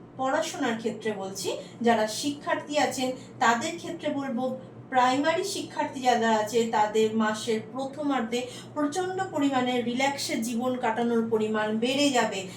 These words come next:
এবং অত্য-, অত্য-, অতিরিক্ত পরিমাণে মানসিক চঞ্চলতাও বেড়ে যাবে, যার ফলে আশানুরূপ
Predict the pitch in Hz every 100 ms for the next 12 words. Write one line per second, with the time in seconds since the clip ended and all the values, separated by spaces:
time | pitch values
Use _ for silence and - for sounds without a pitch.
0 | - 220 226 226 220 226 - 311 302 233
1 | 233 - 320 269 240 226 233 254 359 339
2 | 339 294 285 277 254 240 262 240 220 220
3 | - 233 202 202 214 202 269 339 381 226
4 | 208 180 180 180 214 254 - 285 311 -
5 | - - - - - - - 240 294 302
6 | 381 370 349 349